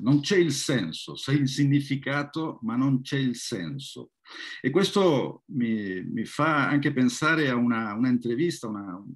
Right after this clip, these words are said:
un dialogo che hanno avuto Martin Amis e Salman Rushdie nel settembre duemilaventi, una, una rivista, eh, degli Stati Uniti, Interview,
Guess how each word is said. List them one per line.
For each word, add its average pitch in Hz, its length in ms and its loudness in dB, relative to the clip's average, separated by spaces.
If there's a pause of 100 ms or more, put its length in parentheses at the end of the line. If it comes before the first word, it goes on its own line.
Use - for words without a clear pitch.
(140)
un - 800 -10
dialogo 131 600 0
che 113 100 -4
hanno 110 240 -4
avuto 110 480 -2
Martin 113 640 0
Amis 135 600 2
e 107 40 -6
Salman 110 440 -2
Rushdie 123 640 -2 (720)
nel 73 600 -10
settembre 120 640 0
duemilaventi, 110 720 0
una, 104 320 -4 (420)
una 104 180 -6
rivista, 95 840 -2 (420)
eh, 80 600 -6
degli 82 140 -8
Stati - 260 -4
Uniti, 113 600 2
Interview, 104 800 2